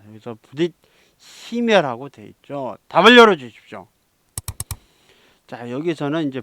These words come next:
부딪히며가 아니라 부딪히며. 자, 이 부딪히, 이거는 피동이지만은 치가 들어간 건 이거는 강세죠.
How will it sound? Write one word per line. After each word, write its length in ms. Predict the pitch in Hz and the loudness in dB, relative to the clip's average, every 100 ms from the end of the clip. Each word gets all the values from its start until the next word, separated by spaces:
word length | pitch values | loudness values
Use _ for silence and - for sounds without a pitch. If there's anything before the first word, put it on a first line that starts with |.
| - | -14
부딪히며가 1120 | - 156 196 165 _ - - 220 220 214 160 | -14 -6 -6 -6 _ -20 -12 -6 -2 -2 -4
아니라 360 | 131 117 127 135 - | -6 -6 -4 -6 -8
부딪히며. 1000 | - 135 151 _ _ - - 233 147 - _ _ _ _ _ _ _ | -16 -12 -12 _ _ -10 -2 0 0 -4 _ _ _ _ _ _ _
자, 220 | - 113 123 | -14 -12 -8
이 160 | 127 - | -10 -12
부딪히, 600 | - 160 208 160 - 254 185 | -12 -8 -8 -10 -8 -4 -2
이거는 340 | 135 180 180 - | 0 0 0 -4
피동이지만은 1000 | - 262 254 240 147 123 127 127 170 165 _ _ | -10 -4 0 0 -2 -6 -8 -4 -4 -6 _ _
치가 420 | - - 277 220 | -14 -6 0 0
들어간 380 | 156 135 127 117 | 0 -6 -8 -8
건 140 | 123 | -10
이거는 400 | 113 123 156 208 - _ _ _ _ _ _ | -10 -6 -4 -4 -6 _ _ _ _ _ _
강세죠. 920 | - - 101 113 165 160 123 95 - | -20 -18 -12 -8 -8 -8 -16 -20 -20